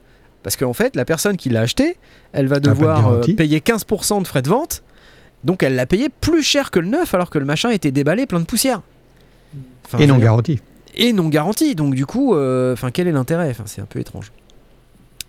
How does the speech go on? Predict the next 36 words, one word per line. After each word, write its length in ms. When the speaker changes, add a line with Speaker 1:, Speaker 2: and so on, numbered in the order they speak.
Speaker 1:
Ouais, 240
est-ce 160
que 120
c'était 280
pas 140
fait 160
exprès ? 500
Reuse. 460
Ouah, 300
je 140
pense 240
pas 280
que 80
c'était 220
fait 140
exprès. 280
Ouais. 100
Comment 340
ai-je 180
été 160
informé 380
de 40
la 60
vente 200
aux 120
enchères ? 360
Eh 20
bien, 180
je 60
te 80
disais, 360
j'ai, 220
j'ai 160
un 140
ami, 400
euh, 260